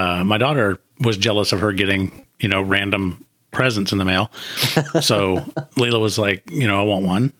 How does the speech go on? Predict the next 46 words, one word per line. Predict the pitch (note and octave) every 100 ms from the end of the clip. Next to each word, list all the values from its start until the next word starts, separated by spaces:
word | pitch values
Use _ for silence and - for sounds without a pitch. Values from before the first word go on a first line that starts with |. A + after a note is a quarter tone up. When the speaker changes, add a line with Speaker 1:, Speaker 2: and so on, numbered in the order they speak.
| -
Speaker 1:
And | C3 B2 G#2
we're | G#2 G2
like, | C3+
"Okay, | F3 D3
well, | C#3
we'll | C#3
find | C3+ A#2+ A2
one | G2
for | G2+
you." | F2
We | A2 G#2+
found | C3 C#3 C3
one. | G#2
It's | G2 -
an | G#2
international | - B2+ C3 A2+ A2+ - G2+
snack | - - G2 G#2 -
one. | C#3 E3+ - _ _ D3
Speaker 2:
Okay. | D3 C3 C#3+ F#3+
Speaker 1:
And | A#2 A#2
it's | -
really | C3 C3
Speaker 2:
Ooh. |
Speaker 1:
cool. | - F3
Like, | G2+ G2
every, | G#2 A#2+ B2+ B2+ A#2+ C#3 -
every | B2+ C3+
month | C3+ A#2+
they | - G2+
send | A#2 G#2+
her | G2+
a, | G#2 G#2
a | G2+
box | G#2+ A2 - -
with, | G2+ F#2+ - - - _ _ -
um, | G2+ F#2+ F2+ F2 - _ _ _ _ _ _ -
with, | B2 A2
like, | G#2 F#2
different | A#2 A2+ A2 G2+
countries. | A2 - F2+ E2
Like, | G2 G2+
they |
had | G2
the | G2
Philippines | A2+ G2+ - G2 F2 -
one, | F2